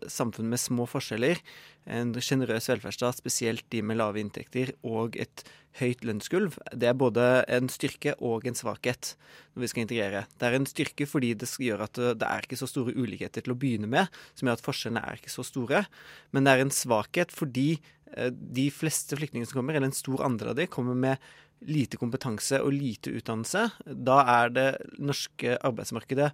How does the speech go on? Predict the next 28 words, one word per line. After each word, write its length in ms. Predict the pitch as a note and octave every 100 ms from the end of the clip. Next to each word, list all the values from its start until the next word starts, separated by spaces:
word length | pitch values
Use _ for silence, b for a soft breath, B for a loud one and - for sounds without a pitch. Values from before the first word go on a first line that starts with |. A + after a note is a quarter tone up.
| B B B -
fordi 240 | C#3 A#2+
det 80 | A2+
er 80 | B2+
høye 280 | D3+ A2+ A2+
lønninger 400 | A#2 A2 A2 B2
på 80 | C#3
bunnen 400 | A#2+ A2+ A2+ C3+ -
i, 320 | B2 B2 A#2+ -
eh, 240 | - B2+
inntektsfordelingen, 640 | B2 A2+ - A2+ A#2 D3 E3+
så 200 | C#3+ A#2+
er 40 |
det 120 | B2
høye 280 | D#3 A#2+ A2
krav 300 | - A2+ A2+
til 100 | -
produktivitet, 720 | - C3 A#2+ C#3 - F3+ G#3+
som 140 | - B2+
gjør 80 |
at 20 | A2+
det 80 |
er 100 | C3
vanskelig 280 | C3+ - G#2+
for 60 | A#2+
dem 100 | A#2
å 60 | -
komme 180 | B2+
inn. 240 | - G#3